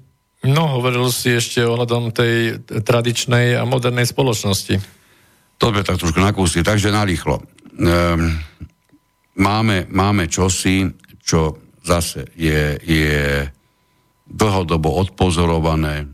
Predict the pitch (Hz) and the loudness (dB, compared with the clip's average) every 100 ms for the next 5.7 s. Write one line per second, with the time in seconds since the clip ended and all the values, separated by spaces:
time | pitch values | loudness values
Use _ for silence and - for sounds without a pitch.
0 | - 87 92 98 98 90 80 82 80 82 | -4 -2 0 0 0 -2 0 0 2 2
1 | 85 87 82 82 - 78 - 78 76 69 | 0 0 0 -2 0 -2 0 0 0 -2
2 | 73 73 73 73 73 73 76 73 71 73 | 0 2 2 0 0 0 0 0 0 2
3 | 73 73 73 73 85 87 78 - 78 73 | 0 -2 -2 0 2 2 0 0 0 0
4 | 73 - _ _ _ _ _ _ _ - | -4 -10 _ _ _ _ _ _ _ -20
5 | _ _ - 85 80 80 80 | _ _ -2 0 2 2 0